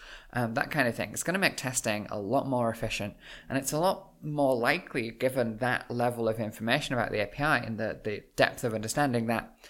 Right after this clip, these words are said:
we're gonna find deeper vulnerabilities. We're gonna find more interesting vulnerabilities, and you're ultimately gonna get more assurance out of that assessment. So just like how we could talk about, you know, approaching web applications from,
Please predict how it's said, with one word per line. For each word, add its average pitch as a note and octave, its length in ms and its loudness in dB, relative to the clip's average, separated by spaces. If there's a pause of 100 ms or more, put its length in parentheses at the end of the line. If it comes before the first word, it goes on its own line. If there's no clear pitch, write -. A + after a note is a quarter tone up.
(320)
we're - 60 -6
gonna E3+ 160 6
find F3+ 280 4
deeper B2+ 320 2
vulnerabilities. A2 680 2
We're G#2+ 60 -4
gonna C3 140 -4
find C3 240 0
more G#2+ 240 6
interesting A2 480 -2
vulnerabilities, G2+ 720 -4
and D2 140 -14 (100)
you're - 140 -20
ultimately E3+ 440 0
gonna A#2 160 -2
get G2+ 120 -2
more A2+ 200 0
assurance A#2 500 -2
out G#2 100 -2
of G#2 60 -12
that F#2+ 120 -6
assessment. - 380 -8 (640)
So E3 380 6
just F3 260 0
like F#3 180 4
how D#3 180 4
we D#3 80 4
could D3 180 -2
talk C#3+ 220 2
about, B2 260 2
you B2 80 -2
know, A#2+ 80 2
approaching B2 480 0
web A2+ 180 6
applications A2+ 720 -2
from, A2+ 600 0